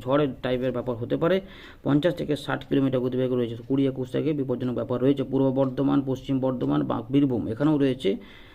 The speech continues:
ঝড় বৃষ্টির ব্যাপার রয়েছে কিছুটা। আহ, তবে, আহ, এই জেলাগুলো কিন্তু আশেপাশের জেলা, তাই এখানেও কিন্তু সতর্কতা বেশি থাকছে, মুর্শিদাবাদ, নদীয়া। সুতরাং দুর্যোগপূর্ণ আবহাওয়া পরিস্থিতি দেখতে চলেছে দক্ষিণবঙ্গ, এমনটা এখানে বলতে চাইছে আলিপুর আবহাওয়া দপ্তর।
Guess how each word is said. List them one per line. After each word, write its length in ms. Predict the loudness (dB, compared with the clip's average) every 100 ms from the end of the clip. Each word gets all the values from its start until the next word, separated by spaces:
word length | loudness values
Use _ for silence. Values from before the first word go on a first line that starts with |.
| -14 -2
ঝড় 180 | 0 2
বৃষ্টির 280 | 0 0
ব্যাপার 280 | 0 4 4
রয়েছে 260 | 6 4 2
কিছুটা। 400 | 0 0 0 -2 -8 -20 -20 -14
আহ, 520 | -6 -4 -2 -2 -4 -2
তবে, 280 | 0 0 -2 -10 -8
আহ, 440 | -6 -4 -6 -8 -12 -20 -20 -20 -20 -4
এই 160 | 0 4
জেলাগুলো 420 | 4 6 4 4
কিন্তু 400 | 4 2 2 -2 -8
আশেপাশের 440 | -6 0 0 0
জেলা, 220 | 2 2 2
তাই 240 | 2 2
এখানেও 300 | 2 0 0
কিন্তু 240 | 0 -4
সতর্কতা 420 | -2 -2 0 -2 -2
বেশি 260 | -2 -4
থাকছে, 380 | -2 -4 -2 -2
মুর্শিদাবাদ, 480 | 0 2 0 0 2
নদীয়া। 340 | 0 -2 -6 -8 -18 -20 -10
সুতরাং 340 | 0 4 6 6
দুর্যোগপূর্ণ 580 | 4 4 2 4 4 6
আবহাওয়া 300 | 4 2 2
পরিস্থিতি 400 | 0 -2 0 0
দেখতে 280 | 0 -2
চলেছে 360 | 0 0 2 0
দক্ষিণবঙ্গ, 600 | -2 -2 2 4 4 4
এমনটা 320 | 2 2 0
এখানে 160 | 0 2
বলতে 400 | 4 4 2 0
চাইছে 340 | 0 0 -2
আলিপুর 480 | 0 0 0 0 0
আবহাওয়া 260 | 2 2 2
দপ্তর। 400 | 0 2 0